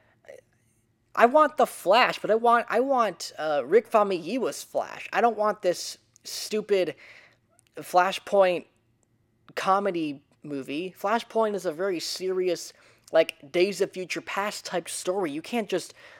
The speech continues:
do some, you can't just do that. You haven't earned it. And D C is trying to please comic book fans by doing stories that they haven't earned. Marvel, the reason why they can do Civil War,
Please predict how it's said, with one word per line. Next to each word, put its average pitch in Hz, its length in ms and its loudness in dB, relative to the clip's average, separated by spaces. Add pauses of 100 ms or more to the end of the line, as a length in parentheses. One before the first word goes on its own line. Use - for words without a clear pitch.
(320)
do 196 200 -2
some, 190 260 0 (200)
you 196 220 -10
can't 311 260 -2
just 165 300 -6
do 254 240 0
that. 156 420 -6
You 202 120 -12
haven't 262 360 0 (200)
earned 240 320 4
it. - 160 -10 (360)
And 165 160 -2
D 247 160 -2
C 240 280 -4
is 190 100 -4
trying 190 380 -2
to 160 140 -10
please 214 520 -8
comic 185 280 -6
book 156 180 -6
fans 147 240 -4
by 147 160 0
doing 208 380 -4
stories 160 440 -2
that 147 120 -10
they 202 100 -4
haven't 196 360 -6 (200)
earned. 139 440 -8 (600)
Marvel, 277 640 4 (300)
the 151 140 -2
reason 240 300 -2
why 214 160 6
they 180 160 2
can 214 180 -6
do 175 140 -4
Civil 175 480 -2
War, 202 420 2